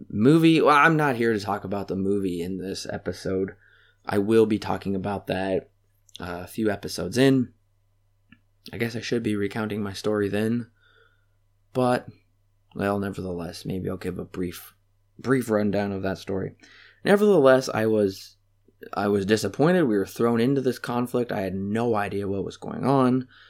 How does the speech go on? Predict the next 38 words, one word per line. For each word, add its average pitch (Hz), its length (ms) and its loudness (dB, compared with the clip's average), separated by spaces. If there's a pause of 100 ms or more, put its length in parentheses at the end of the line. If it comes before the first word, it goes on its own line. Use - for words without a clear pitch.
(280)
Um, 95 560 0 (1600)
you 110 200 0
know, 98 220 0
random 113 460 2
things 117 320 -2
were 110 100 -2
happening. 104 680 -2 (200)
I, 98 320 -4
I'm 98 160 -8
like, 98 240 -8
"What?" 120 300 -4 (340)
You 101 140 -6
know, 101 280 -4 (200)
there's 104 280 0
no 143 300 6
opening 147 360 4
crawl 135 440 4
like 101 200 0
I 104 100 0
was 101 120 0
expecting, 101 640 -4
so 107 140 -4
I 101 40 0
was 101 100 -4
kind 123 220 -4
of 104 180 -4 (180)
put 113 160 0
off 104 240 -2
by 87 180 -8
that. 101 420 -4 (720)
And, 147 260 6
and 127 260 4
I've 135 140 4
come 107 220 0
to 95 120 2
accept 87 400 -4 (240)
that 92 300 -4
in 95 240 -6